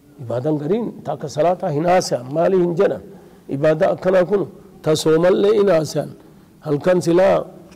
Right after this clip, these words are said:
eh, za-, halaala wanni gariin. Ibaadaan hajji'i nigdillee utuma hajji ufii odoo hin balleessin, odoo irra jiru, zikirri odoo jiru, asiin bitaa, asiin gurgurataa, dhoggaan qabu.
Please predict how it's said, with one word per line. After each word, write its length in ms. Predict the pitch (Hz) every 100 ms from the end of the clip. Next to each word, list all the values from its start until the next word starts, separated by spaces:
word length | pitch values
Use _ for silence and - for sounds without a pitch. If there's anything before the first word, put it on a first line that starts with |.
| - -
eh, 580 | - - - - -
za-, 240 | 156 147 - 143
halaala 460 | 135 143 170 147
wanni 260 | 143 156 156
gariin. 320 | 139 147 139 - - - - - -
Ibaadaan 720 | - 147 147 139 139 165 185 180
hajji'i 600 | 180 156 151 196 208 220 240 - - - - - -
nigdillee 840 | 139 151 156 143 151 156 175 208 220 233 -
utuma 320 | - 135 143 139
hajji 320 | 156 147 214
ufii 180 | 147 180
odoo 180 | 147 151
hin 100 | 139
balleessin, 480 | 151 151 147 151 190
odoo 220 | 160 185
irra 120 | 190
jiru, 160 | 170 151
zikirri 340 | 147 170 180 175
odoo 200 | 147 147
jiru, 180 | - 135
asiin 260 | 117 151 147
bitaa, 320 | 147 - -
asiin 280 | - - 156
gurgurataa, 560 | 160 151 160 160 - 185 - - - _ _ _ _ -
dhoggaan 360 | 233 170 165 127
qabu. 160 | 117